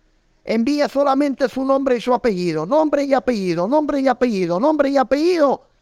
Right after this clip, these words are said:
al cero cuatro doce, ciento veintinueve, ochenta y siete doce. Hay uno que lo, lo, le gusta a mucha gente, fija. Este caballo que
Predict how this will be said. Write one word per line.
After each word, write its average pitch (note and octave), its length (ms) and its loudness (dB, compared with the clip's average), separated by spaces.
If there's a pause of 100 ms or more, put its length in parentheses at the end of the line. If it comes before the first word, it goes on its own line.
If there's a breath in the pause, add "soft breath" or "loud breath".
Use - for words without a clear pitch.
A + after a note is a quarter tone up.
al C4 340 0
cero C4 440 0
cuatro C4 540 -2
doce, G3 640 -2 (400)
ciento B3+ 800 0
veintinueve, B3+ 800 2 (240)
ochenta A#3 640 -2
y A#3 80 -2
siete B3 400 -2
doce. F3 380 -2 (140)
Hay C#4 260 0
uno E4 420 0 (360)
que A#3+ 120 2
lo, B3 220 -2 (300)
lo, A#3 580 0
le A#3 240 -4
gusta B3+ 380 0
a - 20 0
mucha C#4 380 0
gente, C#4+ 320 0
fija. A3+ 500 0 (420)
Este A#3 280 -2
caballo A3 480 2
que G#3 280 -2